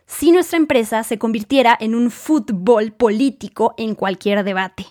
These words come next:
El contenido poderoso que logra cambiar corazones y mentes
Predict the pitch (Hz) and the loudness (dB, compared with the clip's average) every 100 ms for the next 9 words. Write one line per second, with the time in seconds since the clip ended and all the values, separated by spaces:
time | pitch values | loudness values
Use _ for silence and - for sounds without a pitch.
0 | _ _ _ 247 269 320 320 311 349 381 | _ _ _ -4 0 2 4 6 6 4
1 | 359 - 262 233 233 254 269 - 226 226 | 0 4 6 6 6 6 4 0 -2 -2
2 | 220 220 285 330 330 233 214 214 220 214 | 0 4 6 4 2 0 0 0 0 -4
3 | 196 - 220 220 247 - 233 214 220 269 | -4 -4 -2 -2 -4 -6 -4 -2 0 2
4 | 262 170 202 - | 2 0 -4 -6